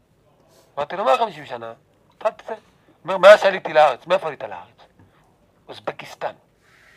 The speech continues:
מתחיל לספר לי, אוזבקיסטן היה שלטון קומוניסטי. איך הם בשלטון קומוניסטי, בת-, עכשיו, בתל אביב, הוא לא נראה יהודי שומר תורה ומצוות. גם היה לו כובע על הראש, אבל אני לא יודע מה היה מתחת לכובע.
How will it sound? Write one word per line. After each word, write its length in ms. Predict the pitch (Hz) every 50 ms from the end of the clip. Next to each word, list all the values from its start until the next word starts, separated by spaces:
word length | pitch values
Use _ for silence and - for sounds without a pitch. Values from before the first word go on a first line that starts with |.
| - - _ _ _ _ _ _ _ _ -
מתחיל 260 | 151 - - - 269
לספר 480 | 254 - - 208 - - 233 240 233 214
לי, 160 | 175 175 180 _ _ _ _ - - - - _ _ _ _ _ _ _
אוזבקיסטן 640 | - - - - - - 143 - - - 208 196 180
היה 200 | 165 170 185 180
שלטון 360 | - - 170 - - 208 208
קומוניסטי. 600 | - - 180 170 175 180 202 214 - - - 180 - _ _ _ _ _ _ _ _ _ _ _ _ -
איך 400 | 180 196 220 220 - - - -
הם 260 | 143 143 147 139 131 131 _ _ _ _ _ _ _ _ _ _ _ _ _ _ - - -
בשלטון 640 | 117 139 156 - - 165 170 143 - 233 240 226 214
קומוניסטי, 840 | - 202 185 180 180 185 208 226 - - - - 214 202 202 - - _ _ _ _ _ _ _ _ _ -
בת-, 140 | 160 - -
עכשיו, 220 | - - - -
בתל 260 | - 151 - 214 220 -
אביב, 440 | 247 240 285 285 277 240 202 175
הוא 140 | 180 175 175
לא 120 | 180 208 226
נראה 180 | 240 247 240
יהודי 220 | 226 214 185 175 -
שומר 200 | - 170 165 151
תורה 180 | - 147 139
ומצוות. 380 | 139 135 127 - - 113 117 - _ _ _ _ _ _ _ _ _ _ _ _ _ _ _ _ _ _ _ _ _ _ _ _ _ _ _ _ 117
גם 120 | 120 120
היה 100 | 117 127
לו 140 | 131 131 131
כובע 260 | - 147 143 135 131
על 80 | 123 117
הראש, 400 | 104 98 110 123 117 98 - -
אבל 140 | - 107 110
אני 140 | 110 113 123
לא 100 | 131 147
יודע 240 | 151 143 139 127
מה 80 | 120 117
היה 100 | 117 113
מתחת 300 | 104 98 - - - -
לכובע. 300 | 90 - - 95 92